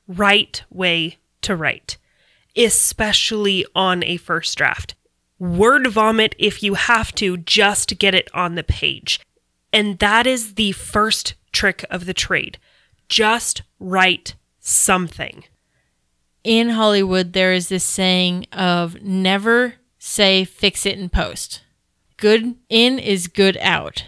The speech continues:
Speaker 2: And the better you can capture something, the better product you'll have at the end. Writing is the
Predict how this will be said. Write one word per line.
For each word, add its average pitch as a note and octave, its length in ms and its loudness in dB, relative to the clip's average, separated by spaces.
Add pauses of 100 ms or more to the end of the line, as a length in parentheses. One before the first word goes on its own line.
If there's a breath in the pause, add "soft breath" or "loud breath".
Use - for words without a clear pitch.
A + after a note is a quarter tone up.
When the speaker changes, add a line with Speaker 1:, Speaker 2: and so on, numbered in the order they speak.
(360)
Speaker 2:
And F#3+ 300 0
the F3+ 120 -4
better F#3 360 2
you F#3 200 2
can F3+ 420 0 (100)
capture G#3 480 2
something, F3+ 580 -2
the F#3 120 -4
better F#3 340 0
product F3+ 420 2
you'll F3+ 140 -2
have F3 220 -4
at E3+ 100 -12
the F3+ 120 -4
end. F3 300 -8 (920)
Writing A3 560 2
is F#3 320 -2
the G3 200 0